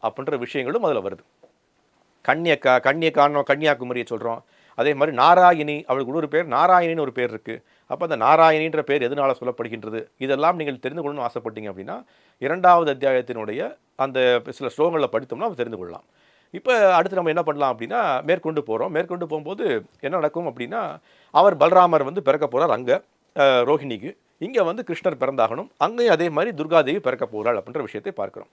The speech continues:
அப்ப, ம-, நான் முதலே சொன்ன மாதிரி இந்த ஏழாவது குழந்தைன்றது உண்மையா குழந்தை பிறந்தாச்சா,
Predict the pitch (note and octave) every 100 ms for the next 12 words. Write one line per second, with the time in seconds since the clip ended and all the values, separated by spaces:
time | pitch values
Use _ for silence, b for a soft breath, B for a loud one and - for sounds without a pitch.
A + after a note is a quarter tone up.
0 | b b b b b D#3+ C4 B3 F#3+ E3+
1 | G3 E3+ D#3+ F3 E3 F#3 G3+ E3 E3 C#3+
2 | D#3+ B3 F#3+ B2 F3 A3 A3 G3+ F#3 D#3
3 | D#3 E3 C#3+ B2 A3 D3 D3 E3 F3+ C#3
4 | D#3 D#3 A#2 C3+ D#3 B2 C#3